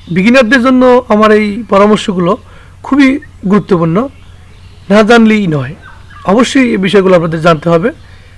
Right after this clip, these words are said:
তবে আপনারা রিয়েলে ট্রেড করতে পারবেন বা রিয়েলে ট্রেড করতে কিছুটা সুবিধা ভোগ করবেন। তো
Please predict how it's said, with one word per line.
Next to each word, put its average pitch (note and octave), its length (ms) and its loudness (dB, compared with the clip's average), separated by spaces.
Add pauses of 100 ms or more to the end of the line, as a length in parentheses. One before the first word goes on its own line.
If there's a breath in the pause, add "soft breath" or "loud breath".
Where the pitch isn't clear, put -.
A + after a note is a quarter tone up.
(120 soft breath)
তবে G#3 240 2
আপনারা G3 460 2 (300)
রিয়েলে F#3+ 220 2
ট্রেড E3 220 -6
করতে D3 240 -6
পারবেন C#3 320 -2 (1000)
বা F3 240 2
রিয়েলে F#3 200 2
ট্রেড F#3 220 0
করতে E3+ 380 -4 (160)
কিছুটা A3 300 -2
সুবিধা D#3+ 420 -4 (220)
ভোগ D#3+ 180 -4
করবেন। C#3+ 300 -6 (3000 soft breath)
তো F3 200 0